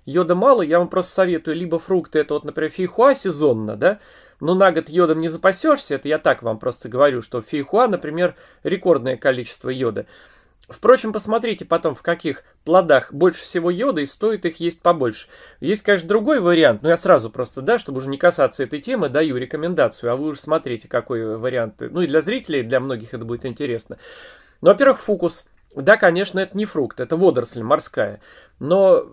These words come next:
ну да, но это может быть для вас отступление от, э, скажем, вот эксперимента или, скажем, ну, тут вы сами смотрите, я просто скажу, для кого-то это будет, ну, например, э, выход.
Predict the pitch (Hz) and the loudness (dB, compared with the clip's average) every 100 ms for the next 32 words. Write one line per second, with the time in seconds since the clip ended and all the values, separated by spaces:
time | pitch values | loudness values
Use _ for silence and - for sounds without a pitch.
0 | - - 175 202 202 131 170 185 185 - | -16 -4 0 6 6 6 2 0 -2 -2
1 | - 190 175 180 165 180 190 190 - - | -2 -2 0 -2 2 4 4 2 -6 -8
2 | 185 240 302 214 131 - _ _ _ _ | -6 -6 -4 0 0 -2 _ _ _ _
3 | - 165 - - - 147 143 - - 170 | 2 2 2 -8 -6 -2 -4 -6 0 0
4 | 160 165 151 156 - 175 180 185 139 - | 2 -4 -4 -8 -4 -2 0 0 -2 -4
5 | 131 127 135 - 127 131 120 - _ _ | -6 -6 0 2 2 -2 -6 -16 _ _
6 | - 220 202 233 233 226 214 156 127 147 | 2 4 4 0 -2 2 4 4 2 0
7 | 135 117 143 180 170 - 180 151 139 147 | 0 0 -4 -2 -4 0 -2 0 -2 2
8 | 208 269 185 156 151 190 180 151 165 123 | 2 2 -2 0 0 0 -2 -4 -4 -4
9 | 113 117 139 123 113 107 113 113 110 120 | -6 -6 -6 -4 -4 -4 -6 -6 -6 -2
10 | 156 - - | -2 -4 -14